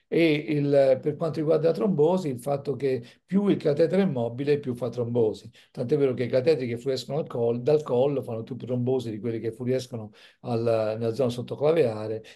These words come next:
I picche che fuoriuscivano una volta al, al piega del gomito facevano molto più trombosi dei pic di oggi che invece fuoriescono a metà braccio. Però, eh, non è stato visualizzato questo, e quando si è cominciato a tunnelizzare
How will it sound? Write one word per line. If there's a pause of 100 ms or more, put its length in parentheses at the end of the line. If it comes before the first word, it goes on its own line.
I
picche
che
fuoriuscivano
una
volta (320)
al,
al
piega
del
gomito (220)
facevano
molto
più
trombosi
dei
pic
di
oggi
che
invece
fuoriescono
a
metà
braccio. (480)
Però,
eh,
non
è
stato
visualizzato
questo,
e
quando
si
è
cominciato
a (100)
tunnelizzare